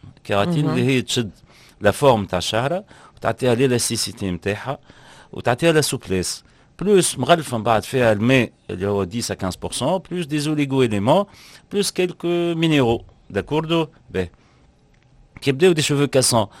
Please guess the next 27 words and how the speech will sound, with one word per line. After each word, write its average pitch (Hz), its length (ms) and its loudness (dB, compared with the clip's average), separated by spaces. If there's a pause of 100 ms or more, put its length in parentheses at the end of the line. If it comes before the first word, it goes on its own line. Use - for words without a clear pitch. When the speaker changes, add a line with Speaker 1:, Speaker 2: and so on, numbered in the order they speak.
(520)
Speaker 1:
كي - 80 -2
الكيراتين 143 500 2
هذيك 175 240 2
ما 170 80 2
عادش 180 140 2
تنجم 147 260 -2
تطويل. 107 420 -4 (200)
دونك 92 280 -8
نمشي 107 280 -2
نقصوا 113 540 0
لي 98 100 2
بوانت 113 420 -2 (680)
باش 104 140 -8
نعاودوا 185 360 2
نعطيوها 170 360 0
فورمة 151 460 2
جديدة 95 540 0
وقوة 175 380 6
جديدة 127 300 -2
باش 147 160 -8
تزيد 139 280 -6
تطويل. 95 440 -2 (500)
دونك 104 160 -2
القصان 180 420 0
تاع 143 120 2
لي 123 120 -2
بوانت 143 320 0